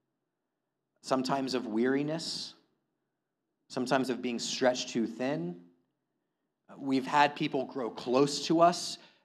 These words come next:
that have left us for various reasons. It has been a painful year and a half. But is our approach towards that pain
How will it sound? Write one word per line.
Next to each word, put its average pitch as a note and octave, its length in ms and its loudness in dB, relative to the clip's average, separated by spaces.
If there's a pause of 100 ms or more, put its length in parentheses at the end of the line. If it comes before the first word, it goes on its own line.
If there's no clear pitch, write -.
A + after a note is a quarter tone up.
(100)
that A#2+ 140 4
have A2 160 2
left B2 400 2
us F3 340 0 (100)
for D#3+ 120 -4
various E3 480 -2
reasons. E3+ 640 -6 (520)
It E3 60 0
has G3 140 2
been E3 240 4
a C3+ 140 4
painful B2+ 1000 -2 (300)
year C#3+ 200 -2
and D3+ 80 -4
a D3 60 -8
half. F#3+ 260 -8 (1700)
But F3 80 4
is G3 160 6
our F3+ 180 6
approach G#3+ 640 4
towards F#3+ 460 2
that D#3+ 320 2 (100)
pain C3 600 -8